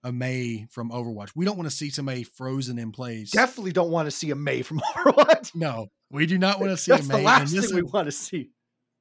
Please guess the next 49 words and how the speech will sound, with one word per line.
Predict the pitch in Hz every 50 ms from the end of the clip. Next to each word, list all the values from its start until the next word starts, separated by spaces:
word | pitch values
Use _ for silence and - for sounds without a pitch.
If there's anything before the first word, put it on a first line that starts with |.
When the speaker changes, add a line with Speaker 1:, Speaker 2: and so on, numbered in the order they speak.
| _ _ _
Speaker 1:
this | 175 208 -
ability | 233 208 190 190 190 185 175 160 160
showcased | 151 - - 170 160 147 - 156 139 143 135
that | - 143 131
that's | 135 143 143 131 - -
not | 135 135 139 139 131 120
what | 127 127
it's | 120 110 -
gonna | - 135 120 110
be | 107 120 113
like. | 104 98 98 -
So | 143
Speaker 2:
Yeah. | 160 165 139 139 135 135
Speaker 1:
I | 160 202
was | 214 208 196 196
pretty | - - 180 160 139
happy | 120 139 135 135 127 135 135 127
with | 117 117 117 113 - _ _ _ _ _ _ _ _
what | 131 127 127 127 120
it | 117 110 110
did | 117 107 95
showcase. | - - 101 95 - _ - - _ - - - - _
Speaker 2:
Yeah, | - 135 123 113
something | - - 185 214 214
I | 202
definitely | 170 185 175 - 190 175
wanna | 165 156 147
test | 127 - 156 131 127 - -
when, | 135 127 127 127 131
when | 131 131
she | - - 139
launches | 127 127 127 123 120 - - 123 110 101 - - _ - - - _ _ _ -
is, | 143 143 139 131 131 123 120 117 - - - - _ _ _ _ -
'cause | 175 165
there's, | 175 185 156 - 156 -
like, | 180 170 - -
every | 175 202 202 220 208
ability, | 180 151 156 151 131 135
you | 127
gotta | 123 139 135 120
have | 143 123
a | 123
way | 117 104
to | 101 98
counter | - 104 85 71 64 60
it, | - -
right? | 101 107 110 - _ _ _ _ _ _ _ _ _ -
Speaker 1:
Mm-hmm. | 127 123 123 117 113 113
Speaker 2:
Um, | 110 107 107 104